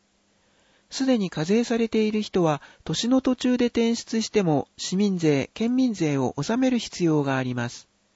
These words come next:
国内に居住している人を納税管理人として定め、納税管理人申告書を課税課へ提出する必要があります。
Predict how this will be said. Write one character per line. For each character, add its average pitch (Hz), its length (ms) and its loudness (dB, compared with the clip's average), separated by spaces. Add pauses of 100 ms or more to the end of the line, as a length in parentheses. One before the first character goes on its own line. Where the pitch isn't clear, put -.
(580)
国 269 260 0
内 247 200 4
に 170 120 0
居 165 160 2
住 233 220 2
し - 100 -4
て 226 160 2
い 220 80 0
る 214 100 0
人 202 260 0
を 147 280 2
納 190 220 0
税 247 220 2
管 233 260 -2
理 226 100 -2
人 214 200 -2
と 208 120 2
し - 80 -4
て 196 120 0
定 185 280 -2
め、 139 240 -2 (300)
納 247 240 2
税 262 200 2
管 240 240 -2
理 240 120 -2
人 233 200 0
申 220 280 -4
告 - 220 -6
書 196 180 2
を 185 300 2
課 160 140 -6
税 240 200 0
課 247 160 -2
へ 226 80 0
提 220 240 0
出 - 200 -6
す 208 160 0
る 202 80 2
必 - 220 -6
要 170 220 2
が 151 140 0
あ 143 40 -2
り 135 120 -4
ま 127 160 -4
す。 - 180 -16